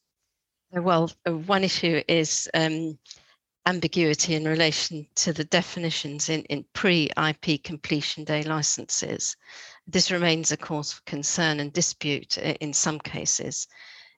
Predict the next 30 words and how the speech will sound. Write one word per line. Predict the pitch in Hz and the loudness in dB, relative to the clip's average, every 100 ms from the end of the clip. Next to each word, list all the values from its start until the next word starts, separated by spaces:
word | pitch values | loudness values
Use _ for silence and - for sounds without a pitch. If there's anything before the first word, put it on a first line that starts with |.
| _ | _
in | 170 | -4
particular | 165 - 226 - 170 143 | -2 0 0 2 0 0
the | 143 | -2
question | - 135 - - 156 | -4 -4 -4 -6 -2
whether | 156 151 | 0 0
the | 147 | -2
definition | 143 165 - 165 151 - 151 | 2 0 2 -4 -4 -4 -6
of | 147 _ _ - | -8 _ _ -6
the | 151 170 | -2 2
E | 165 | 2
U | 151 156 147 147 - - - - _ - | 2 0 0 -4 -12 -20 -20 -20 _ -6
includes | 156 - 180 156 - | -6 -2 -2 0 -2
the | - 147 | -2 -4
U | 147 143 | -2 -4
K. | - 160 117 - - _ _ _ _ - - _ | -4 -4 -2 -6 -12 _ _ _ _ -20 -20 _
So, | - 160 | -2 0
of | 151 | 0
course, | - 160 - | 0 0 2
there | 160 - _ _ _ | 0 -2 _ _ _
then | 170 160 156 | 0 2 0
also | 180 170 - 170 151 - _ _ _ - _ _ _ - - - | 0 2 2 2 0 -4 _ _ _ -20 _ _ _ -20 -14 -4
remains | 175 180 175 165 | 2 4 4 2
a | 165 | 2
need | 151 147 - | 2 0 -4
to | 147 | -4
check | - - - | 0 0 0
definitions | 160 156 165 151 - 151 - | -2 -2 -2 -4 -4 -4 -4
in | 160 - | -2 0
any | 170 165 | 2 2
agreements | 151 170 147 139 143 - - | 2 0 -2 -2 -4 -4 -4